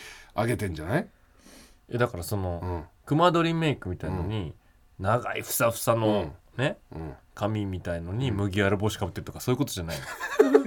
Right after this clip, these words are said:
Speaker 2: の？
Speaker 1: <laughs> でもそれに近いよね。
Speaker 2: 近いよね、
Speaker 1: ワンピース歌舞伎、
Speaker 2: 多分ね。
Speaker 1: 確か。
Speaker 2: うん。
Speaker 1: でもそんな髪の毛ふさふさじゃなかった気がする。
Speaker 2: あ、そうなの？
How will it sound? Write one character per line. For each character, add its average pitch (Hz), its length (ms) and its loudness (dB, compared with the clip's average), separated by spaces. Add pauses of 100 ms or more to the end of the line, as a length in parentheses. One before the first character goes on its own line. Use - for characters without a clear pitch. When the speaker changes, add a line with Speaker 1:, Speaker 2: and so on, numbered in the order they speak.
(640)
Speaker 2:
の？ - 0 -
Speaker 1:
<laughs> - 0 -
で 233 160 4
も 175 140 6
そ 214 180 4
れ 254 120 6
に 240 180 -2
近 - 320 6
い 196 60 8
よ 156 40 4
ね。 - 0 -
Speaker 2:
近 220 200 10
い 113 60 8
よ 90 60 0
ね、 123 60 2
Speaker 1:
ワ 135 80 6
ン - 40 4
ピ - 60 0
ー 92 100 4
ス - 120 2
歌 - 160 4
舞 113 60 0
伎、 95 200 -4
Speaker 2:
多 113 80 -2
分 - 20 -2
ね。 - 20 -4
Speaker 1:
確 - 120 -2
か。 - 220 -12
Speaker 2:
う 113 120 -2 (180)
ん。 - 20 -10 (160)
Speaker 1:
で 214 80 10
も 180 80 12
そ 147 100 8
ん - 20 4
な - 60 6
髪 196 240 6
の 269 100 6
毛 170 120 8
ふ - 100 -2
さ 139 140 2
ふ 131 80 0
さ 139 100 4
じ 123 80 2
ゃ 120 40 0
な 123 100 0
か 110 100 -2
っ - 100 -6
た - 240 -8 (460)
気 107 160 -6
が 92 80 -6
す 87 140 -10
る。 71 200 -12
Speaker 2:
あ、 92 140 -6
そ 110 220 -6
う - 20 -8
な 73 80 -10
の？ 65 60 -12